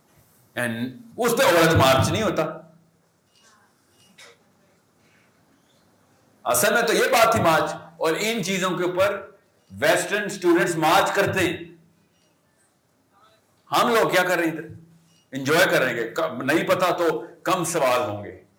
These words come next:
لٹرلی یہ فلسفہ بن چکا ہے، نہیں پتا تو بچت ہو گئی، کوئی بچت نہیں ہے۔ دوزخ میں عورتیں زیادہ ہیں، کوئی بچت نہیں ہے۔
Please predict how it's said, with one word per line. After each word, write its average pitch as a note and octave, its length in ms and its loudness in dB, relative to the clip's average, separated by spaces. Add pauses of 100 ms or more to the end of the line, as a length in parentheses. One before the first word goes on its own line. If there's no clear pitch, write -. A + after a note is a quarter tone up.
(1120)
لٹرلی C#4 520 0
یہ C#4 60 4
فلسفہ A3+ 440 4
بن A3+ 80 0
چکا G3 240 0
ہے، D#3+ 60 2
نہیں G#3+ 220 0
پتا A#3+ 320 0
تو A3 160 0
بچت A3+ 280 -2
ہو E3 140 -2
گئی، A2+ 240 -6 (180)
کوئی G#3+ 220 -4
بچت F#3 320 -2
نہیں D3 220 -6
ہے۔ G2 100 -10 (2000)
دوزخ E3 340 0
میں A#3 220 2
عورتیں G#3 420 2
زیادہ G#3+ 260 0
ہیں، A3+ 440 -2 (1500)
کوئی A#3+ 260 2
بچت A#3 380 0
نہیں A#3+ 240 0
ہے۔ F3 320 -4